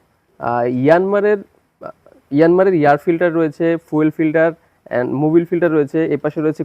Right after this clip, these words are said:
কবুতর ফিল্টার, কবুতর এয়ার ফিল্টার, অয়েল ফিল্টার, হাইড্রোলিক ফিল্টার। যদি আমরা দু একটা পার্টস খুলে দেখাই, এটি হচ্ছে এয়ার ফিল্টার আউটার।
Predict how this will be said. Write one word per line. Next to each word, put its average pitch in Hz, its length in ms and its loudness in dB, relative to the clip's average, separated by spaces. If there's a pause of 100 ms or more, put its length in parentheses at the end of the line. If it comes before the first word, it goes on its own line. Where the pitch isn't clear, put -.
কবুতর 151 360 0
ফিল্টার, 143 380 -2 (340)
কবুতর 143 320 0
এয়ার 139 200 4
ফিল্টার, 143 420 0
অয়েল 131 220 2
ফিল্টার, 139 420 0 (100)
হাইড্রোলিক 139 420 -2
ফিল্টার। 139 360 -2 (420)
যদি 151 200 4
আমরা 175 200 4
দু 175 100 2
একটা 180 160 -2
পার্টস 160 260 0
খুলে 175 220 0
দেখাই, 139 420 -2 (4000)
এটি 156 200 0
হচ্ছে 180 200 0
এয়ার 151 220 4
ফিল্টার 175 320 0
আউটার। 147 420 4